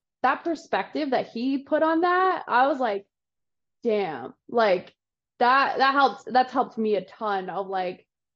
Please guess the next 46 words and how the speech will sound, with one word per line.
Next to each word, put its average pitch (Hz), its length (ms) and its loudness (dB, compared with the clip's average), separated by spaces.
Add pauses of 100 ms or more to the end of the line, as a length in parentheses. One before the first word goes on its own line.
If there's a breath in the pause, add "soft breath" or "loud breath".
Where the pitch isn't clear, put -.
(480)
viewing 214 760 2
my 202 240 0
past, 196 580 -8
like, 208 200 -2 (180)
viewing 240 260 0
mistakes, 202 540 -6
e-, - 120 -14
past 208 460 -6
and 202 360 -2 (840)
future 247 260 -2
mistakes - 520 -10
as 196 240 0
that - 320 -4
of, 202 200 -4
like, 190 360 -8 (240)
"Okay, 214 340 0
like, 196 180 -6
I'm 220 160 -2
a 233 40 -6
kid. 339 220 0
I 196 60 -2
me-, 214 100 -2
I 202 120 2
messed 302 280 2
up." 339 240 2
Like, 226 260 -2 (240)
you 220 100 -6
know, 226 100 -2
just 262 220 -6
like 302 160 -2
kids 359 220 0
do. - 200 -8
Like, - 300 -8
we're 262 100 -4
not, 302 260 -2 (1040)
it's - 260 -6
ju-, 262 100 -2 (400)
<laughs> - 440 -12
honestly, 302 360 0
like, 254 180 4
humans 302 340 2
are 269 80 2
humans, 208 480 -2
kids 240 320 0
or 214 220 2
adults. 156 520 -6